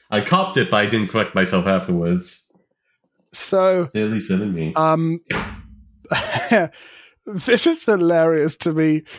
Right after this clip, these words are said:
Speaker 2: for a number of reasons. Number one is, like, phones don't come with chargers anymore, right? At least Samsung and iPhones don't.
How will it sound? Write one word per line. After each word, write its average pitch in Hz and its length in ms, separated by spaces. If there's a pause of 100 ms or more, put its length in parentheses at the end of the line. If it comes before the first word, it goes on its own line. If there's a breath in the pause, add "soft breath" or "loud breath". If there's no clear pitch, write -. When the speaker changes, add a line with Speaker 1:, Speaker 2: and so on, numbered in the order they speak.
(420 loud breath)
Speaker 2:
for 196 400
a 175 40
number 185 380
of 165 120
reasons. 170 640 (380)
Number 170 200
one 156 240
is, 139 300
like, 147 320 (1160)
phones 185 380
don't 165 200
come 165 200
with 160 200
chargers 156 680
anymore, 139 580
right? 139 320 (140)
At 151 120
least 160 280
Samsung 160 400
and 147 80
iPhones 151 580
don't. 175 440